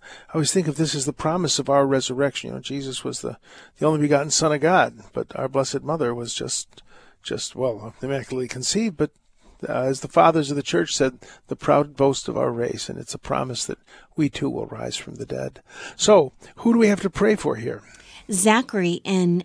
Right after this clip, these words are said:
Speaker 2: North Carolina is praying for an increase in vocations to the Archdiocese for the military services,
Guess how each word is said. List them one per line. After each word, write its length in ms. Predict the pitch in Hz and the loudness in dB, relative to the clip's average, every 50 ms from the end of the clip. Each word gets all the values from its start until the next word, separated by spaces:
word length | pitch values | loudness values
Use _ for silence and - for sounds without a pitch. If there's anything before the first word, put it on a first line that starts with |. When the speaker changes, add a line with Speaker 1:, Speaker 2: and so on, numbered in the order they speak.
| - _ | -2 _
Speaker 2:
North 360 | 208 202 214 220 254 277 - | 4 4 4 4 2 0 -2
Carolina 760 | - - - 220 202 190 175 170 160 170 175 170 160 147 139 - - | -8 -4 0 2 2 4 4 2 2 2 2 2 2 0 -2 -6 -4
is 220 | - 175 170 - | -4 -4 -4 -4
praying 440 | - - - 202 208 226 233 214 202 | -8 -10 -6 -2 0 2 2 2 2
for 200 | - - 190 170 | 0 0 0 2
an 160 | 160 160 170 - _ | 2 2 0 -2 _
increase 580 | 202 220 254 247 - - - 262 247 247 - - | -2 0 0 -2 -4 -10 -12 -10 -10 -10 -10 -12
in 200 | - 185 185 175 | -4 0 0 0
vocations 800 | 160 170 165 - - 180 180 170 - - - 165 156 156 - - | 2 0 -4 -4 -6 -4 -4 -2 -2 -2 -2 -2 -2 -2 -2 -4
to 120 | - 185 165 | -4 -6 -6
the 140 | 170 - - | -6 -6 -2
Archdiocese 1000 | - 196 247 240 - - - - 165 156 160 165 170 - - - 180 190 - - | -2 -2 -2 0 -2 -4 -2 -2 -2 0 0 0 -2 -2 -2 -4 -4 -4 -4 -4
for 120 | - - 180 | -4 -4 0
the 100 | 175 170 | 2 4
military 680 | 170 175 185 233 302 302 - - 175 170 156 156 151 | 6 6 6 4 2 0 -2 -4 -4 -4 -4 -2 -2
services, 720 | - - 165 147 135 147 147 - - - 139 160 - - | -4 -4 -4 -6 -6 -4 -4 -4 -4 -6 -6 -8 -10 -10